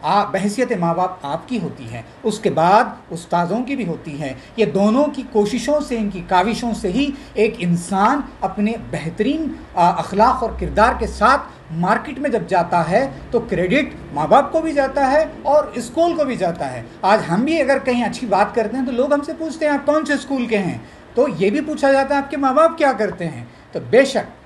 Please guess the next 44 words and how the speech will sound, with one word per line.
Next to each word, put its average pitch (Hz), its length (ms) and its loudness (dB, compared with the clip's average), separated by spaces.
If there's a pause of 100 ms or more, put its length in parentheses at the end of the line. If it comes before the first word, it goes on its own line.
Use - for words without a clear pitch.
(160)
हमारे 226 420 2
बच्चों 175 420 -2
की 285 120 -4
निस्बत 262 460 0
माँ 175 160 0
बाप 233 200 6
से - 160 -6
होती 214 300 -4
है, 247 260 -2 (200)
तो 220 60 -4
मैं 202 340 2
माँ 254 160 0
बाप 254 240 2
से 233 120 -2
ख़ास 214 400 4
तौर 131 100 -12 (500)
<coughs> - 240 -2 (260)
पेरेंट्स 254 360 6
और 262 80 2
वालिदैन 220 400 2
से 214 120 -4
ये 190 60 -2
गुजारिश 165 360 0
करता 135 280 -10
हूँ, 131 200 -12
Please 254 360 -2 (420)
मेहरबानी 277 460 6
फरमाकर 233 520 0 (300)
तमाम 294 380 2
मसरूफियात 262 540 -2
चौबीस 226 300 0
घंटे 208 340 0
में 156 200 -4 (300)
कुछ 349 280 0
वक्त - 520 0
अपने 196 220 -2
बच्चों 208 340 -2
को 185 80 -2
मोहब्बत 170 480 -2
से, 185 240 -2
शफकत 226 520 -6
से, 214 240 -2
नरमी 277 440 0
से 185 340 -2